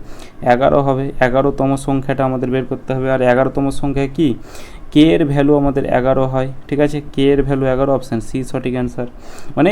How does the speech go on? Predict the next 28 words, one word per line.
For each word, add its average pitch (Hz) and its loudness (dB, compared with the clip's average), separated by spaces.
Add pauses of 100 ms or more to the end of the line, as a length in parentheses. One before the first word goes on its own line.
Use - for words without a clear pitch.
এই 190 2
অঙ্কটা, 175 2 (120)
এই 147 6
জিআইটা 156 2
কিছুই 165 0
নয়, 117 2
প্রথম 147 4 (120)
থেকে 202 -2 (120)
আঠারোতম, 160 0 (160)
মানে 170 2
সে 180 -2 (120)
এত - -2 (120)
দূর 165 0 (140)
এলো, 110 2 (300)
ঠিক - -4
আছে? 165 -2 (120)
এ, - 4 (120)
বি, 160 2 (100)
সি, 156 -2 (100)
ডি 156 2 (120)
করতে 151 0
করতে 156 -2 (100)
আঠারোতম 147 -2 (120)
গেল, 110 0 (120)
আবার 180 4 (100)
বলা 175 4
আছে 175 0 (120)
বাঁ 147 4